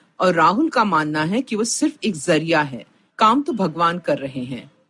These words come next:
इस वक्त एक छोटी सी पहल भी बहुत मायने रखती है। तूफान से तो हम सब गुजर रहे हैं,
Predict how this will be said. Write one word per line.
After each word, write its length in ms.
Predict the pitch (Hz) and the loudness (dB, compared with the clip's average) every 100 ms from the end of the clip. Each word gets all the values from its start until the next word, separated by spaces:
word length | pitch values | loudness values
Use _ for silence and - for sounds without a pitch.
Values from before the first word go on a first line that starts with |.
| _ _ _ _ | _ _ _ _
इस 220 | 311 - | -2 0
वक्त 220 | 330 381 - | 0 -2 -4
एक 120 | 302 | -6
छोटी 380 | - 220 220 311 | 0 0 0 -2
सी 140 | 330 | -2
पहल 340 | 320 180 175 | -2 0 0
भी 140 | 185 240 | -2 -4
बहुत 460 | 156 170 - 294 | -4 -4 -2 0
मायने 260 | 247 175 156 | 0 0 -2
रखती 320 | 131 - 131 | -4 -8 -10
है। 240 | 120 78 - _ _ _ _ _ | -8 -10 -16 _ _ _ _ _
तूफान 460 | - 254 269 254 320 | -2 0 4 2 2
से 160 | - 330 | -2 -2
तो 120 | 311 | 0
हम 240 | 247 254 | 0 0
सब 400 | 240 - 277 247 | -2 0 0 0
गुजर 360 | 185 180 165 147 | 0 0 2 0
रहे 280 | 143 135 135 | -2 -6 -6
हैं, 340 | 135 139 - | -6 -10 -14